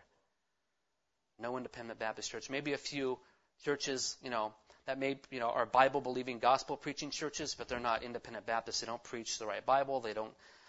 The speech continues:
they're not, they're, you know, singing rock and roll music. <laughs> They're, you know, there's no independent Baptist church there, grounded up, upon the foundational truths of the Word of God,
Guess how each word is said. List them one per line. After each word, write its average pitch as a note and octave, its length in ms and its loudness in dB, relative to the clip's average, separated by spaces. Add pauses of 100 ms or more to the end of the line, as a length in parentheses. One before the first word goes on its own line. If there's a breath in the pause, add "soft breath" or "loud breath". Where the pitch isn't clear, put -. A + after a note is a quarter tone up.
they're B2 140 0
not, B2 80 -2 (120)
they're, A#2+ 240 0
you C3 140 -4
know, A2 240 -2
singing B2+ 300 -2
rock A#2 260 2
and A2 80 -4
roll D3 160 4
music. D3 460 0
<laughs> - 20 4
They're, - 160 8 (340 loud breath)
you C3+ 60 -4
know, G#2 220 -2 (1040 soft breath)
there's C3 220 -2
no C#3 280 2
independent A#2 400 -8
Baptist G#2+ 400 -4
church A2 280 -6
there, E2+ 180 -12 (640)
grounded A#2+ 460 0
up, G#2+ 80 -12 (500)
upon A2 380 -2
the G#2+ 80 -6
foundational A2 640 -4
truths G#2+ 400 -8
of G2+ 80 -10
the G2 80 -12
Word G2 240 -10
of F#2+ 140 -14
God, F#2+ 240 -6